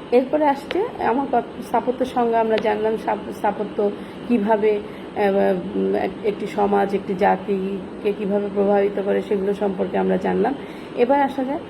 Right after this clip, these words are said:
যে স্থাপত্য সম্পর্কে আমাদের জানার প্রয়োজনটা কী। ইতিহাস, আমরা ইজ-, ইতিহাসের ছাত্র, তাই না? তো স্থাপত্য সম্পর্কে জ্ঞান লাভ করার প্রয়োজনীয়তা কেউ অস্বীকার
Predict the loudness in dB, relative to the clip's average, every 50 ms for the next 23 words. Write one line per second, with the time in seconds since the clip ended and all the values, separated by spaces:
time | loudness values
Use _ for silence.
0 | -14 -14 -10 -8 -6 -6 -6 0 -2 -2 0 0 -6 -2 -2 -2 0 0 0 0
1 | 0 0 0 2 0 2 0 0 0 0 0 2 2 0 0 0 0 0 0 0
2 | -4 -6 -6 -8 -10 -10 -12 -12 -12 -14 -14 -14 -14 -14 -14 -14 -14 -14 -14 -14
3 | -14 -14 -14 -14 -12 -12 -12 -12 -10 -10 -10 -10 -10 -6 -2 -2 2 6 6 6
4 | 6 6 4 4 4 4 2 0 -4 -4 -4 -4 -4 0 0 0 0 0 -2 -4
5 | -4 -4 -2 -4 -4 -4 -4 -8 -6 -6 -6 -6 -6 -10 -12 -14 -14 -10 -2 0
6 | 2 2 4 2 2 -2 -6 -8 -12 -12 -12 -12 -14 -12 -12 -10 -4 0 0 0
7 | 0 -2 -6 -10 -2 0 0 2 2 0 0 0 0 2 2 2 2 2 -2 -2
8 | -2 2 2 4 4 4 4 4 4 4 4 2 0 -2 -4 -4 -2 0 0 0
9 | 0 0 2 2 2 2 2 0 -2 -2 -2 -2 -4 -2 -2 -2 -2 -4 -4 -14
10 | -14 -6 -4 0 0 2 2 2 0 -2 -2 -6 -4 -2 0 -2